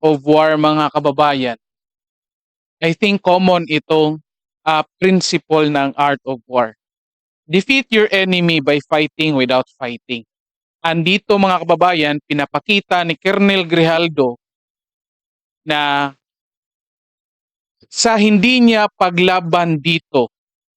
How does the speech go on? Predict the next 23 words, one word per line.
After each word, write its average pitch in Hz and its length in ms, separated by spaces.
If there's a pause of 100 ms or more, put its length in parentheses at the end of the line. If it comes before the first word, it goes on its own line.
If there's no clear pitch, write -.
(100)
sa 175 160
Quad 185 400
Committee 165 720 (400)
members, 165 560
mga 151 240
kababayan, 135 640 (1200)
kinakain 175 720
ang 151 160
Quad 196 240
Committee 170 400
members 147 480
ng 156 160
kanilang 143 400
ma-, 139 320 (800)
sariling 160 560
statements, 135 640
mga 127 320
kababayan. 110 520 (1500)
Well, 277 160
pinapalabas 190 720
sa 190 80
mainstream 202 560
media, 208 480